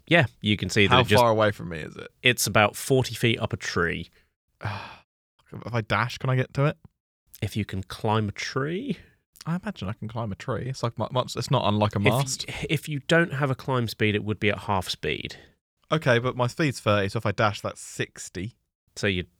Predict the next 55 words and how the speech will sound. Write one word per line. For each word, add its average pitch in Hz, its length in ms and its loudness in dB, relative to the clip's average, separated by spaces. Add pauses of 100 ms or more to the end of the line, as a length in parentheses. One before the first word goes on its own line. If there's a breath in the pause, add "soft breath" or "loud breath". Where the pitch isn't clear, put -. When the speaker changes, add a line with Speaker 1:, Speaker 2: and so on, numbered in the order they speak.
(120)
Speaker 1:
go 95 100 2
thirty. 90 380 0 (560)
Speaker 2:
So - 140 -4
I 202 80 -2
can 101 120 -12
get, - 160 -12 (320)
I 104 40 -10
can 104 100 -10
get - 160 -12
there - 100 -10
then, - 160 -12
is 101 80 -14
what - 80 -12
you're - 80 -14
saying. 101 300 -12 (800)
Yeah, 123 60 0
but 135 80 4
I'm 147 80 6
not 175 140 4
climbing 123 360 4
all 127 180 2
of 80 80 -6
that 80 220 -6
way. 113 300 -6 (560)
Speaker 1:
It's 131 160 0
forty 147 220 2
foot 123 220 2
up 117 160 0
a 107 60 -2
tree, 85 400 2
so - 100 -2
there's 110 140 6
Speaker 2:
Oh, 120 140 8
is 113 80 4
Speaker 1:
forty - 120 2
Speaker 2:
that 117 80 4
what 101 80 0
Speaker 1:
foot 104 80 -2 (180)
of 135 60 4
Speaker 2:
okay, 104 120 6
Speaker 1:
tree. 90 140 2
Speaker 2:
but 127 60 0
am 139 80 6
I 147 140 6
at 120 80 0
the 117 80 -2
base 120 320 2
of 98 80 -6
the 104 80 -6
tree? 67 260 -4
Is 82 100 -8
that - 140 -4
what - 80 -10
you're - 80 -6
saying? - 380 -8